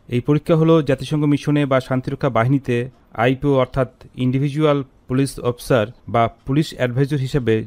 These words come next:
যোগদান করার নিমিত্তে স্যাট টিম কর্তৃক যে টেস্ট গ্রহণ করা হয়।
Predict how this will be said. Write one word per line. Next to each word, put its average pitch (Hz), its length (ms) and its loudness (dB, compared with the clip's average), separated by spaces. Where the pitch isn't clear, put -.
যোগদান 120 380 0
করার 131 260 2
নিমিত্তে 127 400 2
স্যাট 143 220 0
টিম 160 140 0
কর্তৃক 143 320 -4
যে 123 60 2
টেস্ট 139 280 -2
গ্রহণ 117 240 -4
করা 104 200 -2
হয়। 95 160 -8